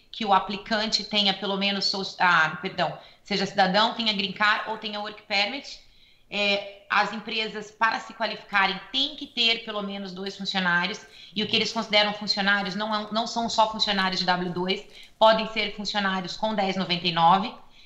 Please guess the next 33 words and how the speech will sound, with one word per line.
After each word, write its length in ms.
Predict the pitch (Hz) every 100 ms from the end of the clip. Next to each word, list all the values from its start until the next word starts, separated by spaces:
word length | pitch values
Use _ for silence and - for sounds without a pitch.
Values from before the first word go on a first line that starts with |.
| -
Então, 200 | - 190
este 200 | 208 208
é 40 | 233
um 60 |
tipo 260 | - 226 214
de 120 | 185
loan 340 | 202 208 233 - - -
que, 120 | 196
como 160 | 226 214
o 20 |
próprio 300 | 233 233 233
nome 180 | 226 214
dele, 220 | 185 175
de-, 360 | 160 - 175 170
dele 280 | 170 196 190
já 140 | 214
diz, 220 | 190 185
é 40 | 196
o 60 |
bridge 340 | 180 226 254 220
loan, 300 | 202 175 - - -
que 100 | 214
todo 240 | 254 277
mundo 180 | 277 277
pode 220 | 277 226 202
estar 140 | 220
aplicando 420 | 220 220 220 214
agora 480 | 208 185 226 226 180 - - -
até 720 | 220 233 - 240 247 311 -
receber 500 | 240 254 254 208 233
um 140 | 233 220
outro 240 | 214 226
benefício 640 | 220 226 - 170 143 -